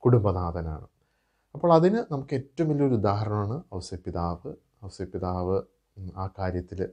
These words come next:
നമുക്ക് വലിയ ഉദാഹരണം തന്നെ നൽകുന്നു. ഇനി കുടുംബത്തിലെ മറ്റാവശ്യമായ ഭക്ഷണം, മറ്റു കാര്യങ്ങൾ നമുക്കറിയാം. സാധാരണഗതിയിൽ നമ്മൾ പറയണ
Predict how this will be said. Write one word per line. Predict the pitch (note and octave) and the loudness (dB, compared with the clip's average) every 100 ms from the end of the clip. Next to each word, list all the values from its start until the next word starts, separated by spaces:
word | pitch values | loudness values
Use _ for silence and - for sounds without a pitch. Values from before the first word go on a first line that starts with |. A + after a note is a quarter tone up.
| - | -12
നമുക്ക് | F#2 F#2 | -14 -4
വലിയ | G#2 A2 C#3+ | -2 2 2
ഉദാഹരണം | C3 G#2 G#2 G#2 G2+ A#2+ G2+ | 2 0 -2 -4 -6 -8 -10
തന്നെ | G2 | -6
നൽകുന്നു. | G#2+ G2 F#2 F#2 - _ _ _ _ _ _ | -4 -4 -4 -8 -14 _ _ _ _ _ _
ഇനി | C#3+ C#3+ C#3+ - | 0 0 -2 -6
കുടുംബത്തിലെ | - D3+ E3+ F#3 F#3 G3 - | 2 4 6 2 2 -2 -2
മറ്റാവശ്യമായ | D3+ - C3+ B2+ B2+ B2+ A#2+ A#2 A#2 A#2 B2 | -6 -4 0 0 0 -2 -2 0 0 0 0
ഭക്ഷണം, | G#2+ - A#2+ A2 A2+ | -2 -4 -4 -2 -2
മറ്റു | G#2+ A2+ | -2 -2
കാര്യങ്ങൾ | A2 G#2+ G#2+ G#2+ | 0 0 -2 -2
നമുക്കറിയാം. | G#2 G#2 G#2 G2+ G2+ A2 | -2 -4 0 0 0 -4
സാധാരണഗതിയിൽ | - F#2 G2 G2 G#2+ B2 D3+ F3+ E3+ B2+ B2 C3 | -8 -4 -2 0 2 2 2 2 2 2 0 0
നമ്മൾ | B2+ A#2 | 0 0
പറയണ | A2+ G#2+ G#2 B2+ | 0 0 0 -4